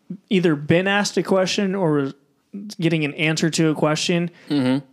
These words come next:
Speaker 1: and he had to have the person repeat it, and everyone else around him heard it clearly.
Speaker 2: Yeah, um, it was another, like, press conference deal where they were asking him questions, and he could not hear them ask it, but everyone around him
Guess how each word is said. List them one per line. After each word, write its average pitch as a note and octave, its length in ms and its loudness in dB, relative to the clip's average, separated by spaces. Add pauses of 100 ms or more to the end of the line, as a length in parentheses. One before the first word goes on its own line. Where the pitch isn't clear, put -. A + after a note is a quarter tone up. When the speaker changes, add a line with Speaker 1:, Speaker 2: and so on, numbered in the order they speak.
Speaker 1:
and F3+ 120 2
he E3+ 120 2
had F#3 180 0
to E3+ 220 0 (100)
have E3 220 0
the E3 80 0
person E3 320 2
repeat D3+ 260 0
it, F3+ 180 2 (600)
and E3 140 0
everyone F3 360 2
else E3 200 2
around C#3 240 0
him D3 80 -2
heard C#3+ 160 0
it C3+ 80 -4
clearly. C3 400 -4 (260)
Speaker 2:
Yeah, C3+ 480 0 (140)
um, B2+ 800 2 (500)
it C3 60 -2
was C3+ 160 2
another, C3 220 2
like, A#2+ 260 -2
press A#2 240 -2
conference G2 460 -4
deal D2+ 360 -8
where G#2 240 -2
they G#2+ 140 0
were A2 120 0
asking G#2+ 380 -2
him G#2+ 200 -2
questions, F#2+ 840 -4
and F#2+ 420 -6
he A2 220 -4
could A2+ 140 -4
not G#2 260 -2
hear B2+ 240 0
them G#2+ 180 0
ask G#2+ 300 -2
it, F#2+ 200 -4
but G2 220 -4
everyone G#2+ 260 -2
around G2 260 -2
him F#2 140 -4